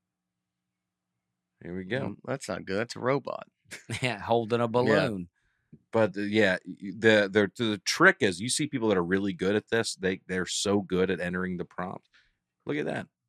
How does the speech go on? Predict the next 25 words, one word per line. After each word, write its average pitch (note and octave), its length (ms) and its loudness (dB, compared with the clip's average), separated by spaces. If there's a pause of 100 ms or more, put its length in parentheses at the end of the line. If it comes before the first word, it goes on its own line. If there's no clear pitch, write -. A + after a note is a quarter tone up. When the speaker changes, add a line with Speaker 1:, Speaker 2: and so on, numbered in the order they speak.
(120)
Speaker 3:
Yeah, D2 180 -14
these F2 180 -10
are E2 80 -10
good. C#2+ 300 -14 (300)
Speaker 1:
Yeah, G#2 100 -2
these A2+ 180 -2
are A2 60 0
really A2+ 340 -2
good. - 180 -18 (680)
<laughs> - 20 -12
I C#3+ 120 -4
mean, D3 120 0
that's D#3 180 -2
a D#3+ 60 2
great A#2+ 360 0
painting. C#3+ 280 -2
Speaker 2:
That's A2+ 180 0
a A#2+ 40 -2
Speaker 3:
Yeah. G#2+ 60 -2
Speaker 2:
great A2+ 220 0
painting G#2 360 0 (120)
that A2+ 140 -4
someone C3 300 2
would A2 160 0
buy. G#2 240 2